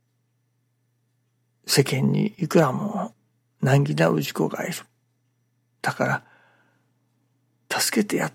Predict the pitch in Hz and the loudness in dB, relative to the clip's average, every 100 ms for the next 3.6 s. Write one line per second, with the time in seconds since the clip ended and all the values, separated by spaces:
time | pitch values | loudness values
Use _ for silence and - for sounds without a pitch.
0 | - - - - - _ _ _ _ _ | -8 -10 -10 -12 -14 _ _ _ _ _
1 | _ _ _ _ _ _ _ _ _ - | _ _ _ _ _ _ _ _ _ 0
2 | 139 131 - 156 165 160 - 214 208 - | 0 0 -4 -4 -4 -4 0 0 0 -4
3 | - _ - - - | -6 _ -14 -12 -16